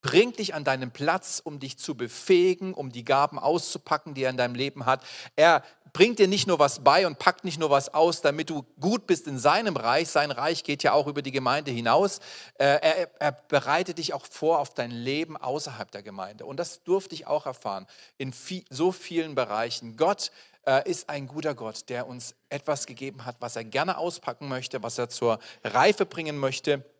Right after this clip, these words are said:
wo er dich befähigen möchte. Und das tut er zuallererst auch hier. Also sei gespannt, was Gott so in dich hineingesteckt hat.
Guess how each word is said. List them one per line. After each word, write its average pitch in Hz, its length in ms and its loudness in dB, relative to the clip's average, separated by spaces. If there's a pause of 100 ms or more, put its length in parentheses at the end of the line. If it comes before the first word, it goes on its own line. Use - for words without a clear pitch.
(560)
wo 120 100 -2
er 120 40 2
dich 113 120 -12
befähigen 147 440 -4
möchte. 127 400 -2 (260)
Und 127 180 -6
das 156 220 -2
tut 156 260 -8
er 110 260 -4
zuallererst 117 680 -8
auch 127 220 -8
hier. 143 280 -8 (480)
Also 110 240 -6
sei 120 260 0
gespannt, 127 540 -6 (280)
was - 340 2
Gott 120 180 0
so 127 220 -4
in 117 180 -6
dich 110 200 -8
hineingesteckt 104 680 -6
hat. - 220 -14